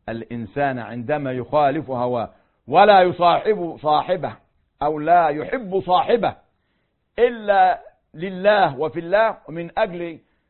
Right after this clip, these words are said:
حب دينه له، فعند ذلك يترك هواه ويحب هذا الصاحب من أجل الله وفي الله. ولذلك لما تحب في الله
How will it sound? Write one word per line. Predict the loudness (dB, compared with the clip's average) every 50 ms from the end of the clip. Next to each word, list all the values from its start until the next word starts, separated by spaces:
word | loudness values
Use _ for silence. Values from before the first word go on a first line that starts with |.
| _ _ _ _ _ _
حب | -8 -8 -6 -4 -2
دينه | -2 -2 -2 -6 -6 -6 -8 -8 -6 -2
له، | 2 2 4 4 2 0 -2 -10 _ _ _ _ _ _ _ _ _ _ _ _ _ _ _
فعند | -4 -2 0 0 -2 -2 -6 -10 -12 -12 -10 -10 -8 -6 -6
ذلك | -6 -4 -4 -4 -6 -6 -8 -10 -8 -8 -8 -8 -8 -10 -8
يترك | -6 -4 -4 -6 -6 -10 -12 -12 -12 -12 -16 -16 -16 _ _ _ -8
هواه | -4 -2 0 2 4 4 6 6 4 2 0 -2 -6 -6 -12 _ _ _ _ _ _ _ _ -6
ويحب | 0 2 2 2 2 0 -4 -4 -6 -6 -6 -12 -12 -8 -4
هذا | -4 -2 0 2 4 6 6 4 4 4 0 -2
الصاحب | -2 -4 -12 _ _ -6 -4 -2 -2 -2 -2 -4 -8 -8 -10
من | -14 -14 -14 -14 -14 -12 -8 -6
أجل | -6 -6 -6 -8 -8
الله | -8 -8 -8 -8 -6 -4 -4 -4 -6 -6 -10
وفي | -14 -14 -14 -16
الله. | -16 -16 -16 -16 -18 -18 _ _ _ _ _ _ _ _ _ _ -10
ولذلك | -8 -6 -4 -2 -2 0 2 2 0 -2 -4 -8 -6
لما | -4 -4 -4 -4 -4 -6 -6 -6 -6
تحب | -6 -8 -8 -4 -2 -2 -2 -4 -4 -2 -2 -2
في | -2 -4 -8
الله | -8 -4 -2 0 0 0 -2 -6